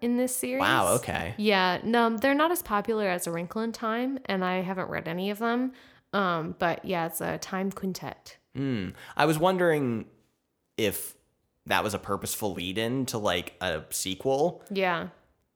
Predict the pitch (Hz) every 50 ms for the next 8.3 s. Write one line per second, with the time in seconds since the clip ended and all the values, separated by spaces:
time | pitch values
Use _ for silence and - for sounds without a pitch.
0 | _ - 214 208 196 175 165 - 151 151 151 170 - - 175 190 - 214 262 247
1 | 175 - - 170 160 156 131 127 117 - 113 113 117 120 131 123 101 113 113 107
2 | 104 104 101 104 107 101 - 90 - - 95 95 95 95 92 - - 92 92 95
3 | 92 87 87 - 101 110 107 101 - 107 110 104 98 - 107 104 - - 117 110
4 | 104 104 104 107 107 107 104 104 107 - - - - - 85 80 73 78 85 -
5 | - 113 107 90 92 95 87 87 87 85 82 80 78 80 - - 92 90 87 85
6 | - 87 87 87 82 76 - - - - - _ _ _ _ _ _ _ - -
7 | _ - - 85 78 73 67 - - _ - 151 156 104 - - - - - -
8 | 110 101 92 90 92 92